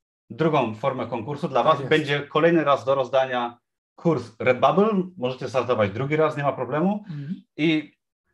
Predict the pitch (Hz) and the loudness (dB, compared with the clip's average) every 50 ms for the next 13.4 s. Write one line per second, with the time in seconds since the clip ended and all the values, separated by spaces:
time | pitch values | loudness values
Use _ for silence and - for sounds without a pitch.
0 | _ _ _ - 123 123 147 143 147 175 175 - 135 135 127 131 127 123 117 113 | _ _ _ -12 -8 -6 -4 0 0 0 0 2 0 0 0 0 0 -4 -4 -4
1 | 131 131 127 123 120 110 127 113 113 - 160 - 156 139 139 127 123 135 135 131 | -2 -2 -2 -2 -4 -6 -8 -8 -6 -6 -4 -2 -2 -2 -4 -6 -6 -8 -10 -12
2 | 127 - 143 139 117 131 135 127 131 127 120 - _ - 135 - 143 143 151 151 | -8 -4 -4 -2 -2 -2 -6 -6 -6 -8 -8 -10 _ -14 -10 -8 -6 -2 -2 0
3 | 147 147 147 160 143 - - - 143 139 - 139 131 123 139 135 127 156 208 208 | 0 0 -2 -2 -4 -4 -4 -4 -4 -4 -4 -4 -8 -2 0 0 0 0 -2 -8
4 | - - _ _ _ _ _ _ _ _ - 143 143 143 147 - 180 190 185 151 | -8 -16 _ _ _ _ _ _ _ _ -12 -10 -10 -10 -8 -6 -6 -4 -4 -4
5 | 131 131 139 165 170 175 175 - - - _ - - _ _ _ _ - - 202 | -6 -4 -4 -4 -4 -4 -6 -8 -18 -20 _ -20 -20 _ _ _ _ -6 -6 -4
6 | 196 202 220 190 - - 190 180 165 165 160 147 139 139 - 143 151 170 _ _ | -4 -4 -6 -6 -6 -4 -4 -4 -2 -4 -4 -4 -6 -8 -6 -8 -10 -10 _ _
7 | _ _ _ - 139 120 131 143 143 143 143 143 - _ _ - 156 151 151 151 | _ _ _ -16 -14 -12 -10 -10 -10 -10 -10 -12 -14 _ _ -12 -8 -8 -8 -8
8 | - 208 - - 233 196 180 175 175 170 - - _ _ - 175 170 170 156 175 | -10 -14 -10 -6 -4 -2 -2 -2 -2 -4 -8 -12 _ _ -6 -4 -4 -2 -2 -2
9 | 170 - 165 160 175 175 165 156 156 151 - 175 165 - 156 135 127 143 135 - | -2 -2 -2 -2 -2 -4 -4 -4 -4 -4 -4 -4 -4 -4 -6 -6 -4 -4 -6 -6
10 | - 143 135 131 131 127 - _ _ _ - 131 147 160 160 - 185 170 170 170 | -6 -10 -8 -8 -10 -10 -14 _ _ _ -8 -4 -4 -2 2 2 2 2 2 0
11 | 165 143 139 160 160 160 160 _ _ _ _ _ - 139 131 151 160 - - 214 | -2 -4 -4 -6 -6 -6 -8 _ _ _ _ _ -10 -2 0 0 0 0 -2 -2
12 | 208 202 208 208 214 208 - _ - - 175 160 175 175 180 - 170 147 127 - | 0 2 2 0 0 -2 -10 _ -4 -4 -2 0 0 -2 -2 -2 -8 -8 -6 -4
13 | 151 139 139 160 202 247 277 | -4 -2 -2 -2 -4 -4 -6